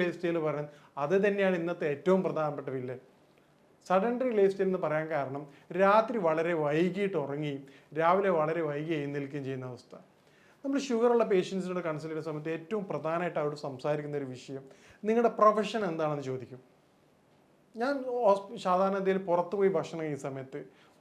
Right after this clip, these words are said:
വർക്ക് ചെയ്യുന്ന സ്ഥാപനത്തിൻ്റെ അടുത്ത് പുറത്തുനിന്ന് കഴിക്കുന്ന സമയത്ത് വളരെ കുറച്ച് മാത്രമേ ഭക്ഷണം, അരി ഉച്ചക്കത്തെ ലഞ്ച് സമയത്ത് ഉപയോഗിക്കാറുള്ളൂ. ആ പേഷ്യൻ്റ് അവിടെയുള്ള സ്റ്റാഫ് ചോദിക്കും, "അല്ല ഡോക്ടർ, എപ്പോൾ എന്താ കുറച്ച് മാത്രം ഉപയോഗിക്കുന്നത്?" അപ്പം ഞാൻ അവരോട് പറയും, ആദ്യമൊക്കെ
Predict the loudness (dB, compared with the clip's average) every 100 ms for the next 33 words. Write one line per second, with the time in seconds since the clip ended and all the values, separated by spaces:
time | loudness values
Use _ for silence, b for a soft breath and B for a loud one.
0 | -8 -6 -6 -6 -4 -2 0 -2 -6 -8
1 | -8 -6 -6 -6 -6 -6 -6 -8 -6 -8
2 | -8 -10 B B 0 6 6 8 4 4
3 | 2 0 -2 -2 -2 -2 -2 -2 -6 -8
4 | -10 -12 -20 _ -4 -2 -4 -6 -8 -6
5 | -6 -6 -6 -6 -6 -6 -6 -6 -6 -8
6 | -12 -16 -20 b b b -6 2 2 2
7 | 4 4 4 2 -2 -2 -2 -4 -6 -8
8 | -12 -10 -8 -8 -8 -8 -8 -8 -8 -10
9 | -12 -8 -6 -6 -8 -8 -8 -10 -12 -14
10 | b b b -16 -10 -6 -6 -6 -6 -6
11 | -6 -8 -10 -12 -18 b b _ -2 0
12 | 0 0